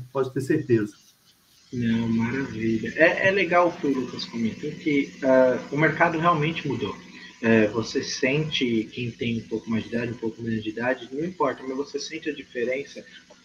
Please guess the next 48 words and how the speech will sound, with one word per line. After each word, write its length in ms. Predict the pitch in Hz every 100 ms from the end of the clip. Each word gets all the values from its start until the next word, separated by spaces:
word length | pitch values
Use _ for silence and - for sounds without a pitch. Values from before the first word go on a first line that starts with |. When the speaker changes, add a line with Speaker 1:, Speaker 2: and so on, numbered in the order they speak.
| _
Speaker 2:
que 120 | 139
você 200 | 139 180
não 80 | 175
vai 120 | 170
mais 160 | 170 151
na 120 | 143
banca, 500 | 135 143 143 - 127
você 920 | 117 120 110 - - 131 127 123 117 - -
não 160 | 127 127
compra 380 | 135 131 131 123
mais 400 | 127 127 123 -
quadrinhos 760 | 123 117 120 123 120 110 107
de, 440 | 113 113 107 107 -
que 60 | 110
aí, 280 | 107 107
que 120 | - -
o 40 |
pessoal 380 | - 117 110 107
americano 320 | 110 110 120 120
chama 140 | 117
de 280 | 113 113 143
issue, 180 | 143 117
né, 100 | 110
que 100 | 113
as 60 |
edições 340 | 110 - 123 117
bem 180 | 135
fininhas, 560 | 143 123 117 143 123 110
capa 280 | - 110 110
cartão. 380 | 104 - 127 - - -
Hoje 100 | -
em 40 | 120
dia, 120 | 139
se 140 | -
não 80 | 143
é 60 | 147
encadernado, 680 | 151 143 143 131 127 123 120
capa 300 | 123 - 113
cartão 460 | 117 123 117 113 - _
com 80 | 117
mais 220 | 123 123
de 80 | 120
cem 220 | - 110
páginas, 380 | - 131 135 127
é 20 |
tudo 200 | - 139
capa 260 | - - -
dura, 640 | 123 139 147 131 117